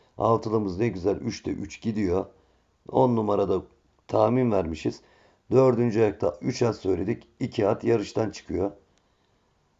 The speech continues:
Beşinci ayakta dört at veriyoruz ki kapatın dedik gerçi orayı. Ve kapatmaya değer bir yarış oldu. Kalktı orada da iki tane atım yarıştan çıktı. İlk etapta verdiğim atlar. E, son ayak Bankom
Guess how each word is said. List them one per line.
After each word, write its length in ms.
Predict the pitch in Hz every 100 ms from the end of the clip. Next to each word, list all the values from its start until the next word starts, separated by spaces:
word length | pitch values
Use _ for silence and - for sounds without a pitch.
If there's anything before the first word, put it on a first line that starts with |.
| _
Beşinci 500 | 87 120 - 120 110
ayakta 380 | 120 110 117 90
dört 260 | 127 123 123
at 200 | 123 -
veriyoruz 420 | 95 92 104 -
ki 160 | 98
kapatın 540 | - 110 123 - 92 87
dedik 280 | 87 80 -
gerçi 360 | 87 85 87
orayı. 320 | 87 90 104 - _ _ _ _ _ _ -
Ve 140 | 104
kapatmaya 580 | 110 113 120 - 117 110
değer 300 | 113 113 104
bir 60 | 92
yarış 320 | 90 82 92
oldu. 360 | 87 82 120 - _ _
Kalktı 380 | - 117 117 -
orada 400 | 120 117 113 117
da 240 | 123 117 -
iki 260 | - - 127
tane 220 | 120 110
atım 280 | 110 123 107
yarıştan 440 | 95 82 - 87
çıktı. 460 | 78 - - 101 - _ _ _
İlk 220 | - 95 98
etapta 440 | 98 92 - 90
verdiğim 340 | 90 85 85
atlar. 360 | 85 - 117 113 - - -
E, 80 | 117
son 200 | - 131
ayak 280 | 127 - 98
Bankom 500 | 127 - 117 123